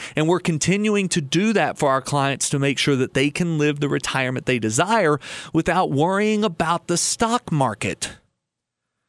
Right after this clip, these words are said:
Investment planning should be a piece of what is provided to you. Knowing that your income is met is the other piece, and it's a big piece of the puzzle.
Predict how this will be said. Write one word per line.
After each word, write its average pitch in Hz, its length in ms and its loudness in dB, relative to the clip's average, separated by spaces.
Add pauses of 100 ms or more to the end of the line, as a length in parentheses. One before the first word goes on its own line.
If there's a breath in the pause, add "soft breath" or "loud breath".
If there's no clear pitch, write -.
(240)
Investment 196 440 0
planning 190 360 2
should 165 280 0
be 170 140 2
a 156 40 2
piece - 460 -2
of 160 160 0
what 151 260 2
is 143 160 0
provided 165 560 0
to 151 140 0
you. 131 320 2 (260 loud breath)
Knowing 185 380 2
that 175 100 2
your 151 160 2
income 175 480 0
is 131 160 -2
met 147 400 0
is 143 160 0
the 139 160 4
other 160 220 2
piece, 127 340 0
and 123 100 0
it's 139 140 0
a 147 80 2
big 156 540 0
piece 160 260 0
of 143 100 0
the 127 80 0
puzzle. 143 460 0